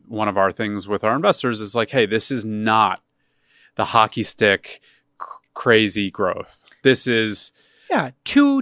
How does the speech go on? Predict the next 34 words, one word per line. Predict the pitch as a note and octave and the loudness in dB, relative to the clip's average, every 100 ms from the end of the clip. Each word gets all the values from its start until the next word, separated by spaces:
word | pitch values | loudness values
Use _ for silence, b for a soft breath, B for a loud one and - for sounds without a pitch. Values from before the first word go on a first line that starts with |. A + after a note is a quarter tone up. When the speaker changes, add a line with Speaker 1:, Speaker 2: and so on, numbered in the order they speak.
| - | -2
Speaker 2:
to | - | -2
three | G3+ G3 G3+ F#3 | -2 2 4 6
X | D#3 - | 4 0
year | E3 D3+ | -2 0
over | C#3 | 0
year. | B2+ - - | -4 -6 -6
Speaker 1:
Exactly. | A2+ G#2+ F#2 - F#2 B2+ | -2 2 2 0 -4 0
Speaker 2:
You're | F3 | 2
not | G3 A3 | 2 2
gonna | A3+ | -2
five | - F3 D#3+ | 2 2 4
X | D3+ - - - | 0 -2 -6 -8
a | |
media | E3+ F#3+ D#3+ B2 | -4 -4 -4 -4
business. | A2 - G#2+ - | -8 -12 -8 -2
It's | - | -2
hard | - - A#3 | 0 2 2
enough | G#3+ G3 | 2 0
to | - | 0
double | C#3+ F3 E3+ D#3+ | 2 4 4 2
or | |
triple | C#3+ G3 - C3+ | 2 0 2 2
revenue | B2 A#2 A#2+ | 0 0 -2
year | A#2 A2+ | -2 -2
over | A#2 | 0
year. | A#2 A2 - b b b b _ - - | -2 -2 -6 b b b b _ -20 -2
The | F#3+ | 2
good | C#4 | 4
news | E4 G#3+ | 4 2
with | F3+ | 2
subscriptions, | D#3+ - A#3 - E3 C3 | -4 2 2 2 -4 0
though, | D3+ C3+ | 0 0
is | C3+ C3 C3 A#2+ - b A#2+ | -2 -4 -6 -8 -16 b -8
Speaker 1:
That | B2 | -8